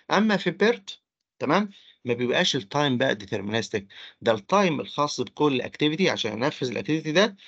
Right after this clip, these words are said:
عبارة عن stochastic time أو probabilistic time، تمام؟ يعني بمعنى إن التايم بيبقى uncertain، يعني غير مؤكد. عشان كده في الأسلوب بتاع بيرت بندي لك تلاتة تايم،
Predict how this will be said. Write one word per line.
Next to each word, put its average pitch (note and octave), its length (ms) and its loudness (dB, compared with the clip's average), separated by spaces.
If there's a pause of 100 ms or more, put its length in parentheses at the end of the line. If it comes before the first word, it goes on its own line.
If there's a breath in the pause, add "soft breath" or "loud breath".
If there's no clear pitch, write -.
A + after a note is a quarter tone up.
(260 loud breath)
عبارة B2+ 320 4
عن C3 200 2
stochastic D3 580 -4
time D#3 480 -2
أو A2+ 220 0
probabilistic B2 420 -2 (120)
time، D3+ 200 4 (300)
تمام؟ C#3 280 2 (240 loud breath)
يعني A#2+ 280 2
بمعنى C#3+ 500 -2
إن A#2 120 -2
التايم C#3 340 -2
بيبقى B2 440 2
uncertain، B2 840 0
يعني G#2+ 300 -4
غير C#3+ 560 2
مؤكد. A2 520 0 (560 loud breath)
عشان C#3 260 -2
كده B3 260 -2
في G#3 360 -2
الأسلوب C#3 520 -4
بتاع B2+ 420 0
بيرت F#3+ 420 0
بندي A#2+ 380 2
لك D3+ 160 0
تلاتة C#3 420 0
تايم، G2 340 -6